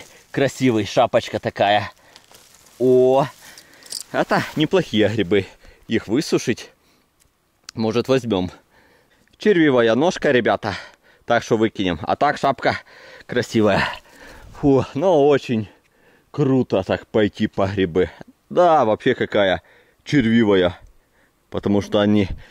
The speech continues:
мягкие, блин. Но слабо, блин. Людей много. Раз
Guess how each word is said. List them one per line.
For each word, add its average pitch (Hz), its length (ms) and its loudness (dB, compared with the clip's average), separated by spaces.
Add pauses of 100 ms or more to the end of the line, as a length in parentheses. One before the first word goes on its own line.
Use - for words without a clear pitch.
(120)
мягкие, 120 500 0
блин. 90 300 -4 (1120)
Но 123 140 -2
слабо, 160 400 0
блин. 90 280 -6 (400)
Людей 135 340 -2
много. 107 400 -2
Раз 127 320 -2